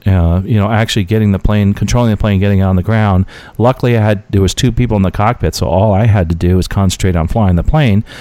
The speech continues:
It was almost like the same thing at work. You know, one person flies, the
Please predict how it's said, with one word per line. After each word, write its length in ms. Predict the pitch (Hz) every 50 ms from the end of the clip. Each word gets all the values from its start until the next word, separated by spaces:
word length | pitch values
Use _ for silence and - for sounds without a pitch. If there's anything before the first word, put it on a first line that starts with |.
| - - -
It 80 | -
was 140 | - 101 107
almost 300 | 113 113 107 107 - -
like 260 | 107 95 98 - -
the 80 | - 95
same 320 | - - 107 95 92 92
thing 140 | 85 92 90
at 100 | 87 82
work. 400 | 90 95 127 123 101 85 - -
You 80 | 107 92
know, 140 | 87 87 85
one 260 | 80 95 113 127 120
person 400 | - 135 135 117 - 131 123 117
flies, 540 | - 113 104 95 92 90 90 92 90 - - - - - - - -
the 180 | - 107 -